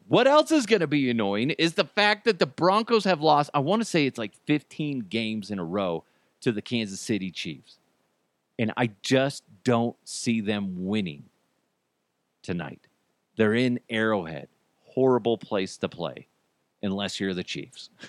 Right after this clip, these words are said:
<laughs> right? They got home field advantage 'cause those people bring it. They ain't got nothing else to do. So they're like, "You know what?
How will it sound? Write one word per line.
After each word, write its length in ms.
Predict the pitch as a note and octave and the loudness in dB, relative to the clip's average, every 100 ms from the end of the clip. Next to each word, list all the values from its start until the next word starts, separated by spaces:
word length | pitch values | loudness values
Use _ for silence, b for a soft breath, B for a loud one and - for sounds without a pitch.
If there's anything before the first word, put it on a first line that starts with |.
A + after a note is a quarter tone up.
| B | B
<laughs> 300 | B B _ | B B _
right? 300 | A#2 G2+ G2+ | -6 -4 -4
They 200 | G#2 A#2+ | -2 -2
got 280 | B2+ B2+ B2 | 0 -2 -2
home 220 | A#2 A#2+ | -2 -4
field 280 | G#2+ A#2+ G#2 | 0 0 0
advantage 600 | G2+ F#2+ G2 E2 - _ _ _ _ _ _ _ | -2 -4 -4 -6 -12 _ _ _ _ _ _ _
'cause 200 | B2 G#2+ | 0 2
those 220 | G#2+ A2 | 0 -2
people 360 | - - A2 A2 | -4 -6 -4 -4
bring 320 | F2+ G#2+ A2+ | -2 -4 -4
it. 140 | D#2 - _ _ - | -6 -16 _ _ -4
They 100 | A#3 | -2
ain't 120 | A#3 | 0
got 180 | D3+ A2+ | -2 -2
nothing 260 | A#2 A2 | -2 0
else 200 | G#2+ G2+ | -2 -2
to 100 | G#2+ | -4
do. 260 | F2+ A#2 E3 _ _ | -2 0 -2 _ _
So 100 | - | -2
they're 100 | B2+ | 2
like, 220 | C3 B2 | 4 2
"You 80 | A#2 | 0
know 140 | C#3 D3 | 0 2
what? 300 | C#3 F#3+ | 2 2